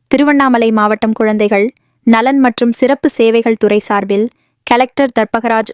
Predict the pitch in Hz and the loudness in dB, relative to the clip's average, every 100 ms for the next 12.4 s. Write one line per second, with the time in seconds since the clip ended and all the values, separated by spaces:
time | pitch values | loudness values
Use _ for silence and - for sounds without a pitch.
0 | 226 - 226 214 208 202 196 226 - 240 | -4 0 0 0 -2 -2 -4 -6 -2 0
1 | 240 247 254 247 240 208 233 233 226 220 | 0 0 0 0 0 0 0 0 -2 -2
2 | 220 214 - 214 - 202 226 240 202 233 | 0 0 0 -2 -2 -4 -2 -2 0 2
3 | 240 240 220 240 247 233 214 202 202 202 | 2 2 0 0 0 0 0 0 -2 -2
4 | 214 269 220 240 - 220 214 208 202 196 | -4 0 0 0 0 -2 -2 -4 -4 -4
5 | 196 190 196 220 _ _ _ _ _ - | -4 -4 -6 -8 _ _ _ _ _ -2
6 | 302 - 302 233 - 214 247 - - 247 | -2 0 -2 -2 -2 -4 -4 -4 0 2
7 | 277 262 233 - 220 208 202 202 208 208 | 2 0 -2 -4 -6 -2 -2 -2 -2 -2
8 | 214 262 262 226 233 214 208 226 233 226 | 0 0 0 -2 -2 -2 -2 0 0 -2
9 | 214 208 220 208 214 214 214 202 196 196 | -4 -6 -4 -2 -2 -4 -4 -6 -6 -6
10 | 196 196 - _ _ _ _ _ _ - | -6 -8 -14 _ _ _ _ _ _ -8
11 | - 247 254 269 220 214 214 220 214 214 | -2 0 0 0 -2 0 0 0 2 0
12 | - 214 202 196 | 0 -2 -4 -6